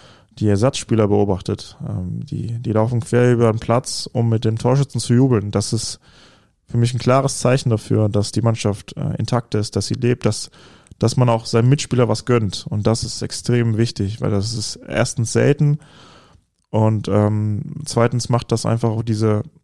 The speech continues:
diese Teamchemie aus. Und, ähm, wie gesagt, was ich vorhin schon gesagt habe, das ist, das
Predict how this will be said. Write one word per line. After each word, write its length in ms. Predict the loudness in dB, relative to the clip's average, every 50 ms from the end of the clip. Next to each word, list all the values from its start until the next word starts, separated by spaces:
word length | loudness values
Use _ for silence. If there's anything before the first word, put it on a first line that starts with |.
| _ _
diese 340 | -10 -6 -2 -2 -2 -2 -4 _ -10
Teamchemie 540 | -2 0 0 0 0 0 0 0 2 0 2
aus. 400 | 2 2 0 0 -2 -6 -12 -10
Und, 320 | -8 -8 -8 -8 -10 -12
ähm, 320 | -12 -10 -10 -8 -10 -10 -12 -14 -16 -20 -20 _ _ _ _ _ _ _ _ _ _ _ -20 -20 _ -6
wie 100 | -4 -2
gesagt, 260 | 0 0 0 0 0
was 140 | -2 -2 -2
ich 80 | -4
vorhin 240 | 0 0 0 0 2
schon 120 | 0 0
gesagt 160 | 0 2 2 2
habe, 120 | 2 0
das 140 | 0 0 0
ist, 220 | -2 -2 -4 -10 _ -20 -20 -20 _ -20 -20 -20 _ _ _ _ _ _ _ _ _ _ _ _ _ _ _ -6
das 280 | -6 -6 -4 -6 -10